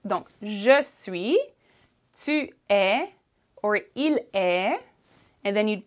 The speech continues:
plug in the adjective. I'm gonna use throughout the video "il est" 'cause we're describing somebody else, but you, you, you know, you can use "je suis" if you're talking about yourself, or "you are," "tu es," if you're talking specifically to,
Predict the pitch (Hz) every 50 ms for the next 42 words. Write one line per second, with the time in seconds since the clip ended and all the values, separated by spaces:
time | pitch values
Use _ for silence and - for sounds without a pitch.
0 | _ _ _ - - 214 208 208 202 202 190 - 190 190 208 180 185 175 - -
1 | - - - - _ _ _ - 208 220 254 285 302 285 269 269 277 269 - -
2 | 262 233 226 240 226 202 190 214 214 208 202 185 - - - 214 208 202 185 -
3 | - 196 185 202 254 359 - - 233 202 202 185 185 180 - 196 190 190 185 185
4 | 190 - - 190 180 170 170 160 151 165 - 508 539 - - - _ - - -
5 | - - - _ - 214 185 180 185 190 196 202 196 202 - - - _ - 208
6 | 180 160 175 175 190 - 208 208 208 214 196 190 196 185 185 - 202 190 185 -
7 | 196 - - 180 - 185 185 185 - - 208 - 320 294 285 285 277 277 269 -
8 | 202 190 190 185 175 202 - _ _ _ _ _ _ _ _ - 196 196 220 247
9 | 233 - - 185 180 180 190 196 220 240 - - - 247 - - - 185 175 180
10 | 190 214 208 208 - - 202 202 - - - 185 185 - 202 202 - - - 180
11 | - 185 180 - 165 165 175 170 160 165 - 165 156 156